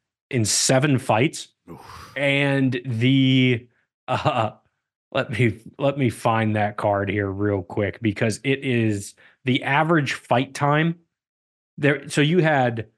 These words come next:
Speaker 1: of the seven finishes, only one left the first round.
Speaker 2: Insane.
Speaker 1: It was a finish of Jacqueline Amarim over, uh, Conejo Ruiz, and that was, uh, in the third round. So if you remove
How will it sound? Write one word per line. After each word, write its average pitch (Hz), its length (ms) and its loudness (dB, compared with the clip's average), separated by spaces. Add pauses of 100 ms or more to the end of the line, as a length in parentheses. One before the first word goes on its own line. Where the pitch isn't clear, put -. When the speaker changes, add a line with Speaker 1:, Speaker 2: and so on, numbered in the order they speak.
(600)
Speaker 1:
of 175 180 2
the 170 80 4
seven 143 360 2
finishes, 110 680 -2
only 151 240 2
one 120 320 2
left 120 260 0
the 107 80 -6
first 101 340 -6
round. 92 320 -12 (200)
Speaker 2:
Insane. 73 340 -20 (720)
Speaker 1:
It 131 160 0
was 127 180 2
a 127 60 4
finish 139 400 2
of 117 180 -2 (160)
Jacqueline 135 360 2
Amarim 123 720 4
over, 110 680 0
uh, 101 180 -4
Conejo 123 400 2
Ruiz, 104 600 -2 (400)
and 104 280 -2
that 127 420 0
was, 113 800 0 (240)
uh, - 160 -6
in 120 160 0
the 110 120 0
third 120 520 0
round. 95 520 -4 (240)
So 127 200 0
if 110 120 -4
you 156 160 2
remove 139 880 2